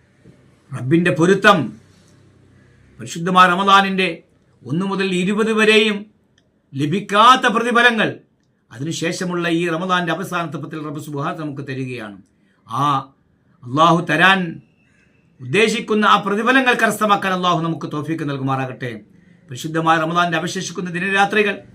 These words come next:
അവൻ്റെ പൊരുത്തത്തിലായ ഇബാത്തുകളെ കൊണ്ട് ധന്യമാക്കാൻ തൗഫീക്ക് നൽകുമാറാകട്ടെ. നമ്മിൽ നിന്ന് മരണപ്പെട്ടു പോയ നമ്മുടെ പ്രിയപ്പെട്ട മാതാപിതാക്കൾ, വന്യരായ ഗുരുനാഥന്മാർ, ഭാര്യ ഭർത്താക്കന്മാർ, സന്താനങ്ങൾ, കൂട്ടുകുടുംബാദികൾ, ബന്ധുമിത്രാദികൾ, നാമുമായി ബന്ധപ്പെട്ടവർ,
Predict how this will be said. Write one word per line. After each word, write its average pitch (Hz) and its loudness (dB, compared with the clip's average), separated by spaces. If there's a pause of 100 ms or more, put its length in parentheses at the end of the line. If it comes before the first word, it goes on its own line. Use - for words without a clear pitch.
(380)
അവൻ്റെ 190 -2
പൊരുത്തത്തിലായ 220 2
ഇബാത്തുകളെ 226 2
കൊണ്ട് 202 -2
ധന്യമാക്കാൻ 196 -2
തൗഫീക്ക് 160 -6
നൽകുമാറാകട്ടെ. 131 -6 (520)
നമ്മിൽ 160 -6
നിന്ന് 185 -4
മരണപ്പെട്ടു 190 -6
പോയ 175 -2
നമ്മുടെ 170 -2
പ്രിയപ്പെട്ട 185 -4 (100)
മാതാപിതാക്കൾ, 208 0 (640)
വന്യരായ 202 4
ഗുരുനാഥന്മാർ, 180 0 (420)
ഭാര്യ 165 -2
ഭർത്താക്കന്മാർ, 170 -4 (120)
സന്താനങ്ങൾ, 165 -4
കൂട്ടുകുടുംബാദികൾ, 143 -8 (560)
ബന്ധുമിത്രാദികൾ, 180 0 (120)
നാമുമായി 175 -2
ബന്ധപ്പെട്ടവർ, 156 -6